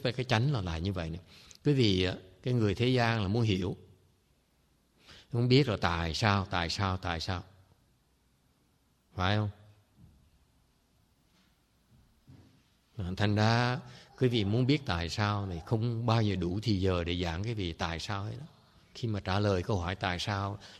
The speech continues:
là không bao giờ mà đủ thì giờ. Nói không bao giờ hết được hết đó. Nó nhiều quá đấy. Thành ra giản dị hóa bằng cách đó là theo, tuân theo cái lời dạy của người thiền tri thức á, thì những cái lời dạy đó, đó, cách làm đó, đó,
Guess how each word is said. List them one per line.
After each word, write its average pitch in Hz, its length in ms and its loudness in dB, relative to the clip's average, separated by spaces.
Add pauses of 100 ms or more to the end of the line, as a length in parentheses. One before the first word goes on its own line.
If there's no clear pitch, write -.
là 92 80 -12
không 127 340 0
bao 120 160 0
giờ 101 280 0
mà 87 140 -4
đủ 90 260 -6
thì 95 160 -4
giờ. 82 140 -6 (1000)
Nói 113 220 4
không 143 240 4
bao 123 120 4
giờ 95 140 0
hết 110 140 2
được 113 200 -8
hết 113 100 -12
đó. 135 100 -16 (800)
Nó 127 60 2
nhiều 107 320 4
quá 98 220 -4
đấy. 123 120 -8 (500)
Thành 95 180 -2
ra 113 360 0 (260)
giản 92 320 -4
dị 117 100 -2
hóa 101 300 0
bằng 101 160 -4
cách 131 200 -4
đó 143 80 -4 (380)
là 90 180 -2 (220)
theo, 135 580 4
tuân 135 220 2
theo 123 220 2
cái 131 160 0
lời 90 200 0
dạy 78 400 -4
của 107 60 -2
người 87 180 -2
thiền 82 220 -6
tri 110 140 -8
thức 139 220 -6
á, - 60 -6 (340)
thì 95 200 0
những 87 160 -2
cái 147 140 -2
lời 90 260 0
dạy 82 300 -4
đó, 104 240 -2
đó, 165 120 -6 (480)
cách - 160 -4
làm 90 360 -2
đó, 90 240 -6
đó, 147 100 -8